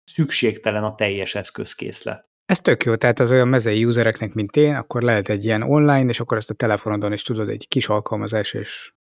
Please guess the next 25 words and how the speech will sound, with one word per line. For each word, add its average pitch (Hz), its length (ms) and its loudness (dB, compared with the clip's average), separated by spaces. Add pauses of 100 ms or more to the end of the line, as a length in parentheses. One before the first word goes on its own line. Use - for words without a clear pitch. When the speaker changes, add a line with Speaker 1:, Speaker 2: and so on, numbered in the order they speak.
(140)
Speaker 2:
némi 110 280 0
netkapcsolat 110 560 -2
segítségével 107 600 -2
használni 113 460 -2
a 117 140 4
legfontosabb 104 640 0
funkciókra. 104 800 -8
Hát 196 220 2
hurrá! 156 480 4 (540)
Üdvözöljük 160 520 8
az 151 100 4
Adobe-ot 143 360 4
kétezer-huszonegyben! 160 1300 4
Speaker 1:
Nagyon 180 320 4
időszerű, 135 640 4
hiszen, 147 500 2
ha 131 200 -4
belegondolsz, 160 880 4
tucatnyi 131 500 2
olyan 120 540 0 (160)
konkurens 131 520 2
termék 117 440 2
van 113 200 0
már, 123 280 4
ami, 123 480 2